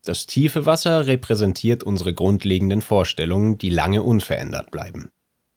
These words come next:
Auf dieser Basis bewegen sich die Wellen der kurzlebigen Ideen. Sie verändern sich ständig, ohne dass sie den Ozean selbst beeinflussen.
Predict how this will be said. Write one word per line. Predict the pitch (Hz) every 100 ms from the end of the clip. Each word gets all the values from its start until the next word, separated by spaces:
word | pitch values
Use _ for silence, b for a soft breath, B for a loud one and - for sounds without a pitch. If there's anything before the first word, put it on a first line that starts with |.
| _ _
Auf | - 90 -
dieser | 101 95 85
Basis | 80 82 113 147 -
bewegen | 139 131 131
sich | 127 123
die | - 95
Wellen | 90 98 110
der | 120
kurzlebigen | - 185 156 - 80 73 76 78
Ideen. | 76 78 67 - - _ _ _ _ _ -
Sie | 175
verändern | 170 135 127 117
sich | 90 -
ständig, | - 113 120 120 - 131
ohne | 143 143
dass | 101 95
sie | 107
den | 92 87
Ozean | 82 80 98 90 85
selbst | 80 78 -
beeinflussen. | 71 82 87 - - - -